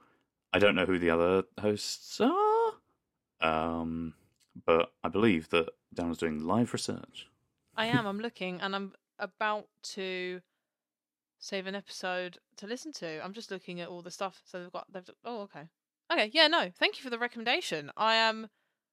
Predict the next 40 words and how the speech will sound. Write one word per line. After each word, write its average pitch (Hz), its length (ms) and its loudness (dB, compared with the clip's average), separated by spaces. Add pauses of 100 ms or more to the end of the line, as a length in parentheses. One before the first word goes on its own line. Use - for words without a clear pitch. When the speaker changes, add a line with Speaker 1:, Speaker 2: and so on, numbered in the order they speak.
(420)
Speaker 2:
absolutely 233 400 -4
gonna 208 160 -4
be 208 100 -4
listening 202 360 -8
to 202 140 -8
an 196 80 -6
episode 196 360 -8
of 165 60 -16
it. 147 160 -12 (440)
Speaker 1:
Dan 143 200 8
will 131 80 8
save 113 200 10
an 101 60 6
episode, 92 440 2
so 90 240 6 (240)
good 123 140 8
recommendation. 95 680 4
I 117 140 6
have 113 140 6
a 104 40 8
really 101 320 6 (220)
odd 92 240 6 (180)
love-hate 90 360 4
relationship 82 600 2
with - 260 -2 (300)
the 87 220 0
James 85 220 4
Bond 82 200 2
franchise 82 420 0
'cause 82 140 -6
I 80 60 0
kinda 82 260 -2 (680)
was - 160 -6
raised 98 600 6
watching 85 380 2
them, 80 320 2 (240)
but 82 80 2
also 92 340 6
they're 80 240 8
awful, 80 480 4